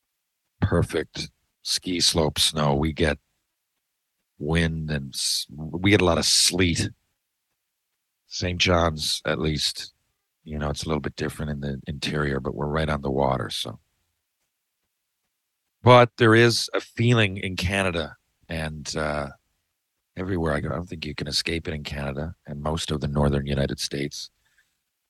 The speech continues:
of, uh, and I'm sure other places in the world, I'm just saying, uh, the changing of the seasons, there's a f-, there's, God, what is it? Not one with nature.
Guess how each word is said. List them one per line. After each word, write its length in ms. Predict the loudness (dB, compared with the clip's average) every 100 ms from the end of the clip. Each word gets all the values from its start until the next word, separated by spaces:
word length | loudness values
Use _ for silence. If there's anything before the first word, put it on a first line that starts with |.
| _ _ _
of, 340 | 4 4 4 4
uh, 440 | 6 8 6 4 -2 _ _ _
and 80 | -4
I'm 80 | 0
sure 240 | 2 2
other 140 | 2 0
places 420 | -2 -2 -2 -4
in 80 | -4
the 80 | 0
world, 240 | 0 0
I'm 80 | -2
just 220 | -2 0
saying, 320 | 0 -2 -4 -8
uh, 260 | -8 -10 -12
the 120 | -6
changing 420 | 2 4 6 4
of 80 | 4
the 60 | 4
seasons, 480 | 2 0 -2 -4
there's 240 | -2 -2 -2
a 20 |
f-, 260 | -4 -8 -12 -16 -20 _
there's, 380 | 0 2 2 -4 -8 _ _ -6
God, 240 | -4 0
what 160 | 2 2
is 140 | 0
it? 100 | -4
Not 200 | -4 -2
one 220 | 4 6 6
with 200 | 2 4
nature. 460 | 2 4 2 2